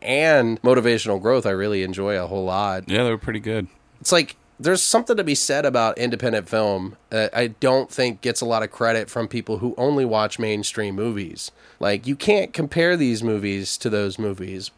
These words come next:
Speaker 1: But if you do, there's sometimes those independent movies do a lot more ver-, in the acting and, like, creativity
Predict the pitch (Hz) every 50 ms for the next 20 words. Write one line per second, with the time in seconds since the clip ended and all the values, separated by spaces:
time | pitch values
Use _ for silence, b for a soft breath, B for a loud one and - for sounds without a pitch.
0 | - - 147 156 - - 165 135 113 135 170 226 226 180 147 143 139 - - -
1 | 175 214 226 - 208 180 175 160 147 127 127 120 143 170 170 156 160 165 160 151
2 | - 165 160 147 123 110 127 147 156 147 123 117 110 - - _ - _ _ _
3 | - - 104 - 143 143 143 131 - - 120 123 117 110 110 113 120 135 120 -
4 | 117 120 123 127 131 131 127 - - 107 98 113 120 - - 117 120 - - 139
5 | 135 127 117 - 87 107 113 127 - - - 180 180 185 208 214 214 b b b
6 | b b b b b b b b b - 147 147 139 135 127 120 117 104 - -
7 | - 151 143 143 131 110 - - 139 135 143 156 170 185 190 202